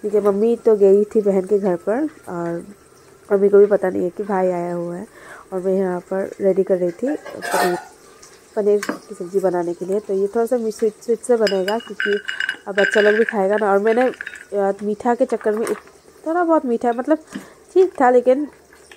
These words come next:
जैसे मम्मी लोगों को तीखा पसंद है और थोड़ा बहुत तीखा होने से अच्छा लगता है, लेकिन, अ, थोड़ा सा मीठा मीठा टाइप में बन गया था। लेकिन उसके साथ पुलाव होने से और भी ज़्यादा अच्छा लगता है।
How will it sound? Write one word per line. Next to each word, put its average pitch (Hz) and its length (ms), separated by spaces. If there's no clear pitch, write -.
जैसे 208 320
मम्मी 220 240
लोगों 233 180
को 233 120
तीखा 220 320
पसंद 202 360
है 240 240
और 180 460
थोड़ा 339 180
बहुत 277 380
तीखा 226 220
होने 214 140
से 202 120
अच्छा 202 220
लगता 196 260
है, 196 60
लेकिन, 202 180
अ, 190 220
थोड़ा 220 140
सा - 120
मीठा 214 260
मीठा 202 220
टाइप 190 240
में 196 160
बन 180 200
गया 160 160
था। 208 120
लेकिन 214 200
उसके 208 180
साथ 233 120
पुलाव 202 320
होने 208 180
से 208 100
और 185 80
भी 196 80
ज़्यादा 190 160
अच्छा 170 200
लगता 175 260
है। 262 80